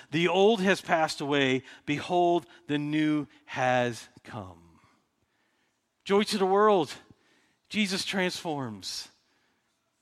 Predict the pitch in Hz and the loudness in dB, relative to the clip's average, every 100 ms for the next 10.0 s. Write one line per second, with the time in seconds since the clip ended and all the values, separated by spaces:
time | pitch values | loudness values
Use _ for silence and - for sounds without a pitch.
0 | _ _ 131 185 170 - 175 160 143 - | _ _ -4 -4 -4 -6 -4 -4 -6 -8
1 | 160 156 147 143 147 151 147 131 143 156 | -4 -4 -4 -4 -2 0 0 0 -2 -2
2 | 135 147 143 147 139 139 143 139 135 151 | -4 -4 -2 -2 -4 -6 -6 -4 -4 -2
3 | 131 143 - 156 156 127 120 131 143 - | -4 -6 -8 -12 -8 -10 -10 -12 -12 -12
4 | 147 147 139 - - 131 143 156 160 156 | -10 -10 -12 -20 -8 -4 0 2 2 0
5 | - - 123 151 185 202 190 196 190 170 | -6 -16 -2 6 8 6 4 -2 0 2
6 | 147 135 131 123 - _ _ _ _ _ | 4 4 2 -2 -16 _ _ _ _ _
7 | 123 147 147 156 143 - - _ _ _ | -10 -10 -10 -12 -14 -18 -20 _ _ _
8 | _ 117 117 113 110 - _ 104 107 98 | _ -8 -8 -10 -14 -18 _ -20 -18 -18
9 | 98 - 92 95 - - 117 110 107 | -18 -20 -20 -20 -20 -14 -12 -10 -12